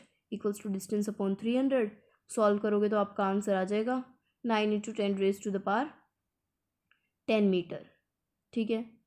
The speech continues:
ये आपका आंसर है। So that's all for today's video।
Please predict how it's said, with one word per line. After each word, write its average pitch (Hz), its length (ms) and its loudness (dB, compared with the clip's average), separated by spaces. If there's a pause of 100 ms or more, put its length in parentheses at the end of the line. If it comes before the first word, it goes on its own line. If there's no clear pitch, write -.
(140)
ये 240 60 -4
आपका 202 280 -4
आंसर - 320 -10
है। - 200 -20 (1200)
So 240 40 4 (160)
that's 202 280 2
all 254 120 2
for 262 160 0
today's 233 360 0
video। 208 400 2